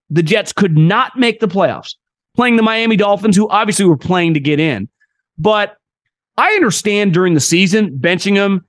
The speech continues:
making him inactive, making him get a step away. But in that game, like,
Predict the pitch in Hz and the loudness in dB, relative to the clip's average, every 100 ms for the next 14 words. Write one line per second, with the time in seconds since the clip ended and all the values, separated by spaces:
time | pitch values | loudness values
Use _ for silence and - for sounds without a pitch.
0 | _ 156 170 170 165 151 170 196 - 196 | _ -4 -2 0 0 2 0 -2 0 0
1 | 196 - _ 156 165 180 170 156 175 160 | 0 -4 _ -4 -2 0 0 2 0 0
2 | 180 165 160 170 175 135 196 175 165 208 | -4 -2 -2 0 -2 -2 0 2 0 -2
3 | - 220 254 277 - _ _ _ _ _ | -4 -2 0 -2 -6 _ _ _ _ _
4 | _ 226 190 | _ -2 -2